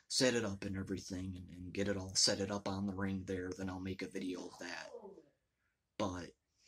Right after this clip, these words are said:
yeah. However, though, that's about it. At least now, when I do my L J N Fun Time matches, I can have steel cage matches now,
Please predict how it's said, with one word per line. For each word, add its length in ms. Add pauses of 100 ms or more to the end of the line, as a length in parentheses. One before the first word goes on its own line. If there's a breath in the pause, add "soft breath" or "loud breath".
(300 soft breath)
yeah. 140 (760)
However, 400
though, 160
that's 220
about 320
it. 220 (280 loud breath)
At 80
least 280
now, 200
when 160
I 80
do 140
my 220
L 240
J 180
N 240 (100)
Fun 300
Time 460
matches, 640
I 120
can 220
have 140
steel 360
cage 380
matches 580
now, 380